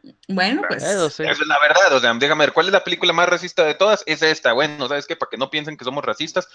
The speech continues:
Speaker 3: vamos a dársela a esa. Es que es la verdad.
Speaker 2: <laughs> Eso
Speaker 1: Bueno,
Speaker 2: sí.
Speaker 1: bueno, ya eso es, ya, ok, ok, sale.
Speaker 2: Y perdón por ese, eh, exalto de volumen de repente con el micrófono, <laughs> no se sabe.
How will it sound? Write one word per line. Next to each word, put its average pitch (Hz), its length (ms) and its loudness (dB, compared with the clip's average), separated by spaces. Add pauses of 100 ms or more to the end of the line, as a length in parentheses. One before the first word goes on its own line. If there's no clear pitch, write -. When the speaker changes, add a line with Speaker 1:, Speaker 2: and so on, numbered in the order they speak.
(160)
Speaker 3:
vamos 131 220 2
a - 20 4
dársela 120 300 2
a 98 60 0
esa. - 160 -8 (680)
Es - 160 -2
que 311 140 4
es 120 80 4
la 147 80 6
verdad. 165 240 6
Speaker 2:
<laughs> - 1400 -12
Eso 110 120 -6
Speaker 1:
Bueno, 214 220 2
Speaker 2:
sí. - 120 -4
Speaker 1:
bueno, 214 180 -2
ya 302 140 0
eso 349 140 -6
es, - 200 -8
ya, 208 280 2
ok, 208 160 -4 (280)
ok, 302 380 -2
sale. 147 220 -8 (800)
Speaker 2:
Y 131 300 -8
perdón 135 280 -4
por 147 160 -2
ese, 143 580 -4 (1120)
eh, 107 340 -12 (460)
exalto 135 460 -6
de 147 120 2
volumen 139 440 -4
de 131 80 -2
repente 120 880 -6
con 127 140 -8
el 117 80 -6
micrófono, 123 520 -8
<laughs> - 0 -
no 139 140 -12
se 147 80 -10
sabe. - 400 -8